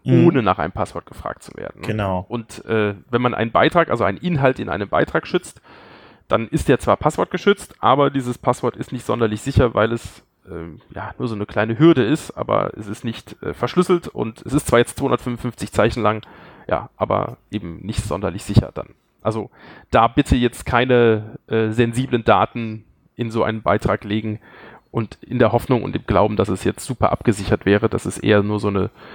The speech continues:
Speaker 2: so eine Möglichkeit, mal so einen Beitrag vielleicht für ein paar Freunde zurückzulegen, ohne dass da jetzt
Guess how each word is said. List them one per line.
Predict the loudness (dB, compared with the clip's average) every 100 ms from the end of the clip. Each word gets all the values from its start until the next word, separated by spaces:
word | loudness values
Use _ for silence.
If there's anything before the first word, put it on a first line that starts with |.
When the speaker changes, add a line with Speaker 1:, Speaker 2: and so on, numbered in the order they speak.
| -20
Speaker 2:
so | -2 2
eine |
Möglichkeit, | 4 2 -2 0 0 2
mal | 0
so | 0
einen | -2
Beitrag | 0 2 2 0 0
vielleicht | -2 -2 -2
für | -2 0 0 -4
ein | -10
paar | -2 -2
Freunde | 0 0 2 2 2 -2 -18 _ _
zurückzulegen, | -2 0 0 0 2 4 2 -2
ohne | -4 0 2
dass | 2 0
da | 0
jetzt | -2 -2 -8 -12